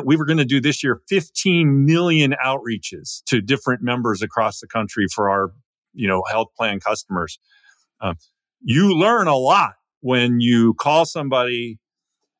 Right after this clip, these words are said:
and then you email them and then they come to the website and do what you've asked, versus when you mail 'em and you call 'em and you email 'em, the sequence, the timing, the gaps. There's a lot that machine learning, uh,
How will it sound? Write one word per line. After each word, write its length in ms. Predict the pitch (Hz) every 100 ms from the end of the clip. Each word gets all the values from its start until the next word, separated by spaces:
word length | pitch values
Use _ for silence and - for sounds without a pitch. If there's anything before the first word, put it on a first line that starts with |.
| _ _
and 160 | 110 104
then 180 | 139 160
you 140 | 151
email 400 | 147 135 123 117
them 320 | 117 113 113 -
and 160 | 107
then 120 | 127 147
they 120 | 147
come 240 | - 143
to 80 | 127
the 100 | 113
website 640 | 117 139 - 123 110 107
and 140 | 104 98
do 120 | 120
what 220 | 113 -
you've 120 | 104
asked, 680 | 110 123 104 101 - - _ _ _ _ _ _
versus 760 | 104 127 151 - 127 120 113 -
when 160 | 123 123
you 100 | 120
mail 400 | 120 156 165 135
'em 300 | 110 113 131
and 140 | 110 113
you 80 | 104
call 380 | 120 117 117
'em 100 | 107
and 160 | 104 107
you 140 | 107
email 360 | 113 113 110 110
'em, 180 | 107 -
the 80 | 113
sequence, 720 | - 185 175 123 98 85 - -
the 80 | 113
timing, 640 | - 147 151 139 101 85 - _
the 80 | 107
gaps. 600 | 131 139 123 - - - _ _ _ -
There's 180 | 139 -
a 80 |
lot 380 | 123 143 185 185
that 100 | 151
machine 420 | 131 - 160 156
learning, 460 | 131 127 135 123 120 _ _ -
uh, 220 | 113 113